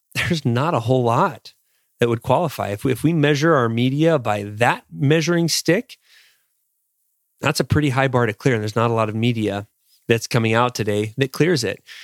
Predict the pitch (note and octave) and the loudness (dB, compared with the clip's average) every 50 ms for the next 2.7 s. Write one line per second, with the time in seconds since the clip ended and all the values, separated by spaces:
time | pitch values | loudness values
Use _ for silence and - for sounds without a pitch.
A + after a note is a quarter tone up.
0 | - _ _ C3 C3 C3 B2+ - C3+ C3 C#3 D3 D3 D3 D3 C3 - - D3+ F#3 | -20 _ _ 0 2 2 2 0 0 0 2 2 2 2 0 0 -2 -2 -2 0
1 | G3+ F3 F3+ - C3+ A#2+ - - D3+ C#3 C3+ B2+ C#3 F3+ E3+ - D3 - - C#3+ | 0 0 -2 -2 -2 -2 0 0 0 2 2 2 2 2 0 -2 -2 -2 -2 0
2 | B2+ B2+ C3 C3 B2+ B2 A#2+ A2+ A2+ A2+ A2 A2 A2 G#2+ | 2 2 2 0 0 0 -2 -2 -2 -2 -4 -6 -8 -12